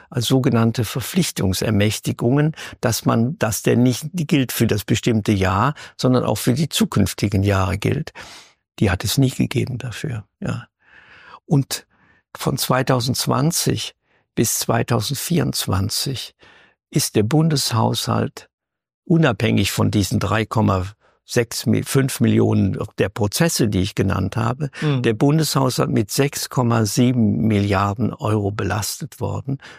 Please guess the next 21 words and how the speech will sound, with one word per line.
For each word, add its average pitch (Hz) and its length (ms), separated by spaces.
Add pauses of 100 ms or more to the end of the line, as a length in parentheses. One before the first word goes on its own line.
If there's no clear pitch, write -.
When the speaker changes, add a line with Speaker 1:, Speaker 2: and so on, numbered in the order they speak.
(240)
Speaker 1:
bis - 460 (520)
Ende 120 760 (340)
zweitausenddreiundzwanzig, 104 2500 (720)
ohne 165 380
dass 143 220
eine 113 220
Verpflichtungsermächtigung 113 1300
vorlag. 101 480 (160)
Das - 240
ist - 140
eine 98 180
gewaltige 107 560
Summe, 104 440
ja. 107 160
Speaker 2:
Mhm. 131 200 (260)
Speaker 1:
Es 160 180
ist 156 160
nicht 160 180
das 123 160
Ende, 131 500 (800)
denn, 110 460